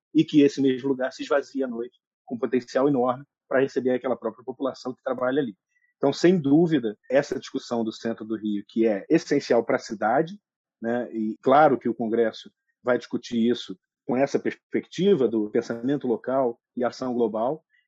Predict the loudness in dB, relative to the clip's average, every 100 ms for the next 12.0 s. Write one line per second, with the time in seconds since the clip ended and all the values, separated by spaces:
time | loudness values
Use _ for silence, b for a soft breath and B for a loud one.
0 | -2 0 2 2 0 -2 -4 _ -4 -2
1 | -2 -4 0 0 2 0 2 2 4 2
2 | 4 4 4 0 0 0 2 0 2 0
3 | 0 -6 -10 -16 -10 0 2 4 2 2
4 | -2 -4 -2 -2 -4 4 4 6 2 0
5 | -6 -16 -18 -4 2 2 0 -8 _ _
6 | 0 4 4 2 _ 4 6 6 6 4
7 | 4 0 0 2 2 0 -6 -6 -6 -6
8 | 0 0 0 2 4 6 6 2 -2 2
9 | 4 2 -2 -16 -18 _ _ _ _ 2
10 | 4 2 -2 -2 0 2 2 2 0 0
11 | 4 4 2 0 -2 0 0 0 0 -6